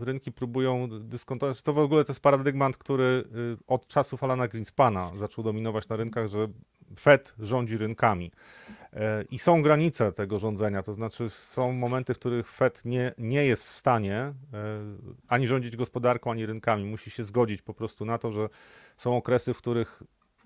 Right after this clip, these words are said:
siła, siły gospodarcze czy siły rynkowe są większe, natomiast on ma bardzo duży wpływ i cały czas będzie miał, e, ten wpływ. Natomiast, y, też warto pamiętać o polityce fiskalnej. Więc to nie jest tak, że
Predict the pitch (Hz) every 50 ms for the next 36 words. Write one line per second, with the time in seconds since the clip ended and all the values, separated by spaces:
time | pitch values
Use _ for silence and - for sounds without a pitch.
0 | - - - - 156 147 139 - - - - 165 156 139 139 131 - 139 131 131
1 | 131 123 113 - 113 110 - - 123 117 113 107 101 - 120 110 113 - - 117
2 | 107 107 113 107 104 - 143 139 135 143 147 143 - 151 151 156 151 151 151 139
3 | 156 156 165 170 131 113 101 - _ - 107 113 123 - 135 - - 123 127 123
4 | - 131 123 127 131 127 123 127 127 127 123 113 101 - - - - - _ _
5 | - - 101 98 - 107 104 101 - - - 113 117 147 151 - 123 123 123 -
6 | - 131 131 131 123 - - - 139 127 127 - - - 110 107 98 - - 139
7 | 127 143 127 - 131 - 135 131 - 127 - 123 117 135 123 - _ - - -
8 | - 127 - - 131 117 104 92 - - - _ - - - - - - _ -
9 | 120 113 - - 131 131 160 180 143 - 156 147 120 131 139 135